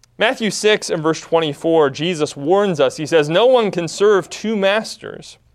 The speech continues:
for either he will hate the one and love the other, or he, he will be devoted to the one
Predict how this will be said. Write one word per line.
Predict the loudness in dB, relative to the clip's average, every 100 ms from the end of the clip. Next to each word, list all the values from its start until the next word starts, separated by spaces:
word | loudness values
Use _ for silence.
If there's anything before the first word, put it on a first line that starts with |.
| _ _ _ _ _ -4
for | -2
either | 0 2 2
he | 2 0
will | 0
hate | 0 -4 -2
the | 0
one | 2 0
and | 0 0
love | 0
the | 0 -4
other, | -6 -6 -14 _ _ _ _ -2
or | 0
he, | 0 -2
he | -4 -2
will | 0
be | -2 -2
devoted | 0 2 4 4 2 0 -2 -12
to | -6 -2
the | -2
one | -2 -8 -10